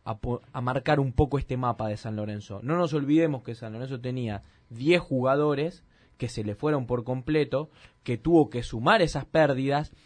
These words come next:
y jerarquizar al mismo tiempo el plantel.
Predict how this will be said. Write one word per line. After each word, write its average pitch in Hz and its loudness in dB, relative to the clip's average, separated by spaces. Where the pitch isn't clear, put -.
y 170 -4
jerarquizar 135 4
al 143 6
mismo 131 -2
tiempo 131 -2
el 117 0
plantel. 123 0